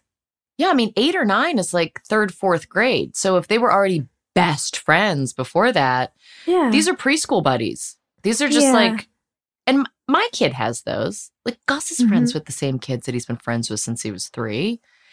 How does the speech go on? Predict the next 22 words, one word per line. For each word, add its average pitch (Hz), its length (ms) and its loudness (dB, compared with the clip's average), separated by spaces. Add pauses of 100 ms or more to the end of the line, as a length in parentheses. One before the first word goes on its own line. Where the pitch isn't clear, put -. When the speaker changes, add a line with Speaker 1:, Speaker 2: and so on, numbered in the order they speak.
(200)
Speaker 1:
And 247 80 0
every 277 140 0
once 247 200 0
in 220 60 2
a 202 40 4
while, 175 140 4
Speaker 2:
Aw. 156 40 -2
Speaker 1:
like, 147 220 -4
you 147 60 -8
pick - 280 -6
up 131 180 -2
a 135 60 0
new 120 460 0 (120)
person, 156 800 -2
but 175 300 2 (280)
I 226 100 4
can 302 220 0
totally 170 580 2
see 151 260 0
them 170 280 2
as, 147 160 2
like, 151 200 0